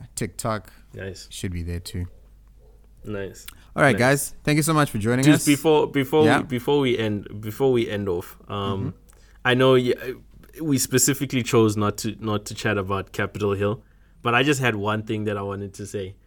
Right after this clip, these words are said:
Speaker 1: Yeah.
Speaker 2: Uh, it's, it's very lighthearted, um, but this, uh, this, this white on white crime is giving me life. Um,
Speaker 1: <laughs>
Speaker 2: I, I just find the thing, I, I just think I find it a bit hilarious, and I think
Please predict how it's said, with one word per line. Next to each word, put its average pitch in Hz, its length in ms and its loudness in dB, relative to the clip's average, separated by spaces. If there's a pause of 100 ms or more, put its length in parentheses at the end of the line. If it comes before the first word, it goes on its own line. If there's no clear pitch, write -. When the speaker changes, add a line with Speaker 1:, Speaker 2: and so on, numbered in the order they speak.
(140)
Speaker 1:
Yeah. 101 200 -4
Speaker 2:
Uh, 98 520 -2
it's, 151 160 0
it's 143 320 4
very 120 500 4
lighthearted, 101 680 -4 (720)
um, 98 640 -4 (560)
but 113 240 0
this, 117 320 0
uh, 107 440 0
this, 110 300 0
this 117 220 -2
white 113 200 2
on 117 160 2
white 101 200 -4
crime 101 300 -4
is 95 100 -6
giving 101 320 -6
me 98 100 -6
life. 92 380 -8 (440)
Um, 98 340 -4 (180)
Speaker 1:
<laughs> - 180 -14
Speaker 2:
I, 110 240 -6
I 123 80 -8
just 120 200 -6
find 113 320 0
the 107 60 0
thing, 98 480 -8 (720)
I, 151 80 -12 (380)
I 156 100 2
just 135 200 -2
think 135 280 -2 (180)
I 123 80 4
find 147 360 2
it 139 80 2
a 120 60 2
bit 107 200 0
hilarious, 98 580 -4
and 117 100 -8
I 107 60 -4
think 113 420 -8